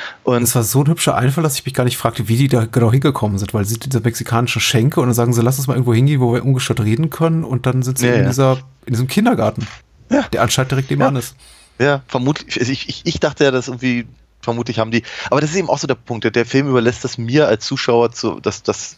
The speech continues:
Speaker 1: das mir selbst zu erklären. Ne, vermutlich
Speaker 2: Mhm.
Speaker 1: sind das die Kinder von den feiernden Mexikanern und die werden da halt einfach deponiert, während die Party <laughs> läuft oder so.
Speaker 2: Na klar.
Speaker 1: So, naja, und dann, dann haben sie halt, wie du schon ganz richtig sagtest, haben einen Plan, weil eben einer von den,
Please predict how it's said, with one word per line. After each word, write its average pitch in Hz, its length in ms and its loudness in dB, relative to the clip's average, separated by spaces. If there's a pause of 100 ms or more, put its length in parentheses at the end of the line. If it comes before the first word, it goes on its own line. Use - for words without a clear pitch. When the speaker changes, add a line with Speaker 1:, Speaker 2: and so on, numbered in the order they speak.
(100)
Speaker 1:
das 104 200 -4
mir 110 160 2
selbst 101 280 2
zu 95 80 -2
erklären. 90 480 0 (560)
Ne, 131 120 -2
vermutlich 123 580 0
Speaker 2:
Mhm. - 40 -10
Speaker 1:
sind 131 100 -6
das 117 100 -2
die 110 80 -8
Kinder 131 300 -2
von 120 140 -4
den 107 100 -4
feiernden 117 420 0
Mexikanern 143 720 -2
und 131 260 -2 (540)
die 107 80 -2
werden 110 100 2
da 113 80 2
halt 113 140 2
einfach 110 140 0
deponiert, 107 680 -2 (540)
während 90 220 0
die 95 60 -6
Party 85 300 -2
<laughs> 85 120 -4
läuft 87 160 -10 (440)
oder 87 160 0
so. - 240 -8
Speaker 2:
Na 123 100 0
klar. 113 240 -2 (440)
Speaker 1:
So, 110 200 4
naja, 107 240 2
und 107 100 0
dann, 117 220 -2
dann 113 160 -2
haben 113 160 -2
sie 110 120 0
halt, 123 200 -2
wie 104 80 -4
du 107 80 -2
schon 117 80 -6
ganz 107 120 -4
richtig 107 220 -6
sagtest, 104 360 -2 (140)
haben 113 240 -2
einen 175 200 -2
Plan, 95 480 -2 (100)
weil 92 240 -2
eben 104 160 -6
einer 98 280 -2
von 131 260 -6
den, 139 400 -4